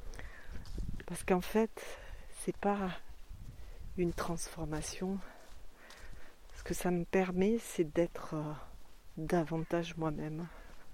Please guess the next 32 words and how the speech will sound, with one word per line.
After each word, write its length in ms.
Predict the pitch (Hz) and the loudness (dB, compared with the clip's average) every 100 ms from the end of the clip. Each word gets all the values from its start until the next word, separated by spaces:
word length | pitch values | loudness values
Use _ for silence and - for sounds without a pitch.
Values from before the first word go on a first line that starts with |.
| - - - - - - - - - - - - | -8 -8 -10 -8 -8 -8 -8 -8 -4 -6 -4 4
d'oser 460 | 196 180 156 180 | 4 4 4 6
être 300 | 180 - - | 4 4 0
moi, 280 | 151 147 147 - - - - - - - | 0 2 0 -2 -4 -6 -8 -10 -10 -6
d'arrêter 520 | 180 165 156 - 190 | -2 2 2 6 6
de 80 | 170 | 6
porter 440 | - 160 - - | 2 -2 0 4
des 140 | 170 143 | 4 2
masques, 600 | 139 165 185 - - 147 - - - - - - | 2 2 2 -4 -4 -4 -4 -8 -10 -10 -12 0
de 60 | 170 | 0
porter 420 | - - - 190 | 2 -4 4 6
les 80 | 180 | 8
masques 400 | 147 185 - - | 6 2 0 -4
qu'on 340 | - 180 165 156 | 0 2 4 6
a 60 | |
envie 360 | 165 175 190 240 | 8 8 6 4
que 80 | - | 2
je 140 | - | -4
porte, 540 | - 185 196 - - 139 - - - - - - - - - - - | 0 4 4 4 0 0 0 -6 -12 -12 -10 -12 -10 -12 -10 -10 -4
et 100 | 160 | -4
de, 300 | - 160 160 151 - - - - | 0 0 0 -2 -8 -14 -16 8
de 80 | 196 | 10
reprendre 500 | 185 220 - 226 220 | 12 10 10 6 8
ma 100 | 190 | 8
liberté, 500 | 180 190 196 - 233 | 8 8 8 8 6
parce 180 | - - | 6 0
que 60 | |
la 100 | 180 | 4
liberté, 560 | 175 170 175 - 226 220 - - - - 208 | 6 10 8 8 8 8 4 -6 -8 -2 6
elle 160 | 175 | 12
est 80 | 185 | 12
là 260 | 180 220 202 | 12 12 12
aussi. 400 | 175 - - | 10 2 0